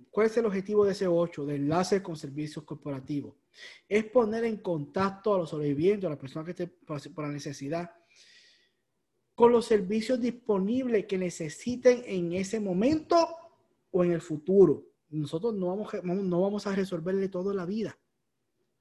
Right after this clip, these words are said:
Vamos a dar ese comparta-, ese acompañamiento, esa parte espiritual, esa ayuda, e-, e-, ese soporte de, ¿verdad? de, de mano amiga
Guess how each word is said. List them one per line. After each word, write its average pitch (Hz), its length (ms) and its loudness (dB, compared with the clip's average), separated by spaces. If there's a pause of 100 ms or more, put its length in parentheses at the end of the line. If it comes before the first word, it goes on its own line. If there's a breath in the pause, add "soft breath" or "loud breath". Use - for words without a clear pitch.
(280)
Vamos 147 240 -8
a 185 40 2
dar 175 120 2
ese 190 160 0
comparta-, 175 540 -4
ese 170 220 -4
acompañamiento, 185 840 -4
esa 165 180 -10
parte 170 240 -6
espiritual, 170 600 0
esa 151 160 -6
ayuda, 160 580 0 (560 soft breath)
e-, 151 80 -8
e-, 165 300 -8
ese 185 180 -8
soporte 196 580 -2 (320)
de, 165 320 -8
¿verdad? 185 440 -8
de, 147 80 -6
de 147 140 -4
mano 185 220 4
amiga 185 560 -2